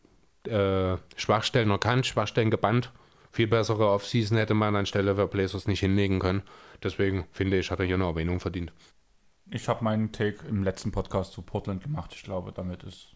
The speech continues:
Speaker 1: Jo.
Speaker 2: alles gesagt, oder?
Speaker 1: Dann können wir weitergehen.
Speaker 2: Ähm, so einen richtigen Award fällt, fehlt eigentlich bloß noch einer.
Speaker 1: Mhm.
Speaker 2: Allerdings hat uns ja Arne so eine große Liste geschickt und ich würde einfach noch schnell die Sachen reinbringen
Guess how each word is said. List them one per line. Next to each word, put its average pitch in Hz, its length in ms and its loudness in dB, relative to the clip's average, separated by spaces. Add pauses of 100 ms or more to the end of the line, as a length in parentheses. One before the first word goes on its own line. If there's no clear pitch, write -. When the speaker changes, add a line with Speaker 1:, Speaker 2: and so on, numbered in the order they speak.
Speaker 1:
Jo. 98 240 -4
Speaker 2:
alles 90 260 -6
gesagt, 85 360 -10
oder? - 120 -2
Speaker 1:
Dann 147 100 0 (160)
können 156 160 -2
wir 156 80 -2
weitergehen. 104 380 -2 (460)
Speaker 2:
Ähm, 104 500 4 (100)
so 131 260 0
einen 131 220 4
richtigen 175 460 4
Award 143 280 2
fällt, 202 340 0
fehlt 208 240 0
eigentlich 127 280 -2
bloß 123 160 0
noch 135 100 -4
einer. 175 300 0 (160)
Speaker 1:
Mhm. 131 280 0 (220)
Speaker 2:
Allerdings 160 540 4
hat 139 160 0
uns 139 180 -2
ja 120 140 0
Arne 135 240 2
so 117 80 0
eine 117 120 2
große 117 360 -4
Liste 123 320 -6
geschickt 147 340 -6
und 110 400 -6
ich - 140 -12
würde 123 160 0
einfach 120 300 -2
noch 120 180 -2
schnell 117 280 -2
die 117 320 -6
Sachen 110 800 -4
reinbringen 147 1000 -4